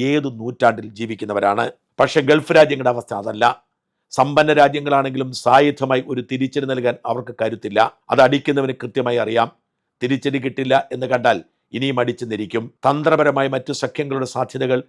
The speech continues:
ഗൾഫ് രാജ്യങ്ങൾക്ക് ഒരു സംയുക്ത സായുധ പ്രതിരോധ സംവിധാനം തുടങ്ങിയ സാധ്യതകളൊക്കെ പറ്റി ചിന്തിക്കാൻ ഈ ആക്രമണം കാരണമാകുന്നെങ്കിൽ അത്രയും നല്ലത്. അതല്ല, ട്രംപിന് ഒരു വിമാനം കൂടി ഗിഫ്റ്റായി കൊടുത്ത് രക്ഷപ്പെടാം എന്നാണ്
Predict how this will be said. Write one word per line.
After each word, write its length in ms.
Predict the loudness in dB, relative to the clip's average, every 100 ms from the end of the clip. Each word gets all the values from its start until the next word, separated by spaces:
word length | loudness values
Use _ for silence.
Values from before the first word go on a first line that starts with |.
| _ _ -2
ഗൾഫ് 280 | -2 2 2
രാജ്യങ്ങൾക്ക് 480 | 2 2 -6 -6 -8 -6
ഒരു 100 | -6
സംയുക്ത 460 | -6 -6 -8 -8
സായുധ 480 | -8 0 0 0 -4 -6
പ്രതിരോധ 380 | -2 0 0 -2
സംവിധാനം 640 | -6 -8 -10 -8 -12 -12 -16 _ _ _
തുടങ്ങിയ 280 | -2 -2 -2 -2
സാധ്യതകളൊക്കെ 560 | 0 2 0 -2 -4
പറ്റി 180 | -8 -10 -10
ചിന്തിക്കാൻ 360 | -8 -4 -6 -6 _ _ -2
ഈ 80 | 2 2
ആക്രമണം 400 | 0 -6 -6 -8 -6
കാരണമാകുന്നെങ്കിൽ 760 | -2 -2 -2 -4 -4 -8 -12 -14 _ -12
അത്രയും 340 | -8 -8 -8
നല്ലത്. 340 | -10 -8 -4 -4 -4 _ -4
അതല്ല, 300 | 0 2 2
ട്രംപിന് 520 | 0 -4 -4 -4 -4 -4
ഒരു 120 | -4
വിമാനം 360 | -2 0 0 0
കൂടി 160 | -2 -2
ഗിഫ്റ്റായി 360 | -4 0 0 0
കൊടുത്ത് 220 | -2 -6 -6
രക്ഷപ്പെടാം 420 | -6 -6 2 2 2 -6
എന്നാണ് 300 | -6 -6